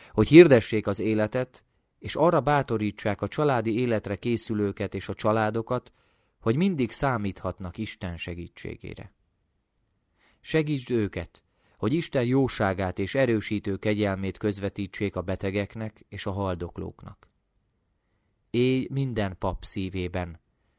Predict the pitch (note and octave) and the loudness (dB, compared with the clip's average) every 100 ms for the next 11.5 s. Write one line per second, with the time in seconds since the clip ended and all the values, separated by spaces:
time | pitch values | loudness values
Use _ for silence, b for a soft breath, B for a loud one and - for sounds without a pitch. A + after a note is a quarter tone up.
0 | _ _ - G2+ G2+ D3+ C#3+ C3 A2+ A2 | _ _ -8 -4 0 0 2 2 2 -2
1 | G#2+ G#2+ G#2 G#2 G#2+ A2+ - G2 F#2 F#2 | -2 -2 -2 -2 -4 -6 -6 -6 -4 -6
2 | F2 F#2+ - F#2 F2+ F2+ F2 - _ _ | -6 -8 -6 -4 -4 -4 -6 -12 _ _
3 | _ _ - G2 G#2+ G2+ G2 B2 B2+ G#2 | _ _ -12 -6 -4 -2 -2 -2 -2 -4
4 | F2+ - F#2+ F2+ G2 G2+ G#2+ G2+ G2+ G#2 | -6 -6 -6 -6 -4 -2 -2 0 -2 -2
5 | G#2+ G#2 A#2 A2 G2+ G2 F#2+ - F#2 E2+ | -6 -6 -8 -8 -8 -8 -8 -8 -10 -8
6 | E2+ E2+ - - _ _ _ _ _ _ | -10 -12 -14 -16 _ _ _ _ _ _
7 | _ _ _ _ - D#3+ C3+ A2 G2 G2 | _ _ _ _ -2 -2 0 -4 -4 -6
8 | F2+ - E2+ - _ _ _ _ - F#2+ | -6 -8 -12 -14 _ _ _ _ -12 -8
9 | C3+ C#3 B2 G#2+ F#2+ - F#2+ F2+ - G#2+ | -2 0 0 -2 -4 -8 -10 -8 -2 0
10 | G2 F2+ E2+ F2 - F2 - F2+ - E2+ | 0 -2 -6 -10 -14 -16 -12 -12 -12 -16
11 | E2+ - - _ _ | -16 -16 -18 _ _